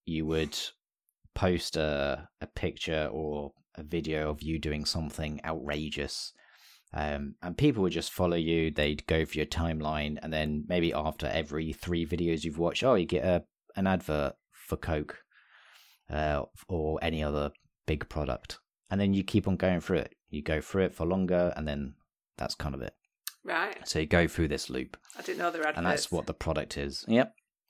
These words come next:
Speaker 1: Uh, same with, um, TikTok as well, because now TikTok's a big thing. The long-, longer you're on TikTok, the, uh, more exposure and the more value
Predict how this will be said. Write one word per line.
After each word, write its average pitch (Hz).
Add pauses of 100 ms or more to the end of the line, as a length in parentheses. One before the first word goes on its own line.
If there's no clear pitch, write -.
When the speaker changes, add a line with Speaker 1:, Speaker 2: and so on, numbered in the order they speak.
Speaker 1:
Uh, 85
same 120
with, 107
um, 80 (120)
TikTok -
as 82
well, 85 (380)
because 73
now 78 (460)
TikTok's -
a 82
big 82
thing. 82 (760)
The 90
long-, 104
longer 98
you're 85
on 80
TikTok, - (320)
the, 73
uh, 69 (1120)
more 85 (760)
exposure 80
and -
the 80
more 82
value 73